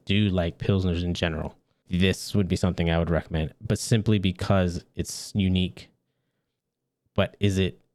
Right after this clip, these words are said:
unique enough to actually make, like, you know, normal? No, I don't think an Imperial Pils is, is unique enough to, to justify its <laughs> existence, to be honest with you. Um, but it is what it is.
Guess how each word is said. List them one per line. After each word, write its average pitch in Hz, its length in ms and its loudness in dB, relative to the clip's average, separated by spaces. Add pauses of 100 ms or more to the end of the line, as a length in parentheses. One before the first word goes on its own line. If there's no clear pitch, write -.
(420)
unique 101 400 2
enough 92 340 2
to - 200 -2
actually 85 720 -2 (340)
make, 90 720 0 (140)
like, 85 340 -2 (460)
you 90 80 0
know, 82 160 -2 (200)
normal? 131 520 2
No, 80 400 0
I 90 100 2
don't 92 140 0
think 92 140 0
an 90 60 2
Imperial 87 380 0
Pils 85 600 -2 (920)
is, - 440 -8
is 95 200 0
unique 98 500 2
enough 90 340 0
to, 80 420 -2 (440)
to 98 80 2
justify 87 540 -2
its - 140 -4
<laughs> 82 60 -4
existence, - 520 -4
to 90 100 -2
be 87 120 2
honest 82 240 0
with 78 140 -4
you. 80 120 -2 (340)
Um, 85 320 0 (100)
but 123 260 0 (680)
it 131 100 2
is 135 140 4
what 135 100 6
it 120 80 4
is. 101 300 0